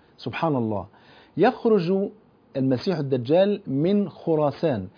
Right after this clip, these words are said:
ويتبعه سبعون ألفا من يهود أصبهان. يدعو الناس في الأول إلى أنه نبي يدعي النبوة، ثم بعد ذلك يدعي أنه إله من دون الله،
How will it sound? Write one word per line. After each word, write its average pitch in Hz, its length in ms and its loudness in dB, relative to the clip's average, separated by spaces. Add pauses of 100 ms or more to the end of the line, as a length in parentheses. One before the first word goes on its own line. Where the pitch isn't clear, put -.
(300)
ويتبعه 123 960 2 (140)
سبعون 156 720 0
ألفا 202 580 -2
من 175 320 0
يهود 160 480 -2 (100)
أصبهان. 131 500 -2 (520)
يدعو 220 320 6
الناس 208 320 2
في 175 100 -6
الأول 196 580 0 (120)
إلى 165 160 4
أنه 147 500 0
نبي 180 360 0 (120)
يدعي 147 500 0
النبوة، 165 520 2 (340)
ثم 240 340 6
بعد 190 280 2
ذلك 175 480 2
يدعي 143 800 0
أنه 131 460 0 (100)
إله 139 400 0
من 120 300 0
دون 139 220 0
الله، 135 380 2